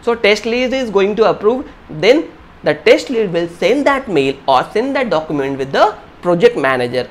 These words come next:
or, uh, U A T or Q A team manager. So Q A T or Q A team manager will approve that, uh, test plan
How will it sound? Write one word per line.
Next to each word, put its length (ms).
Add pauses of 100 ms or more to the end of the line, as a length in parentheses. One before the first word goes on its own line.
or, 300 (340)
uh, 420
U 140
A 80
T 220
or 320
Q 200
A 80
team 220
manager. 420 (400)
So 140
Q 400
A 80
T 140
or 100
Q 240
A 40
team 240
manager 420
will 160 (100)
approve 500
that, 320 (220)
uh, 180
test 320
plan 340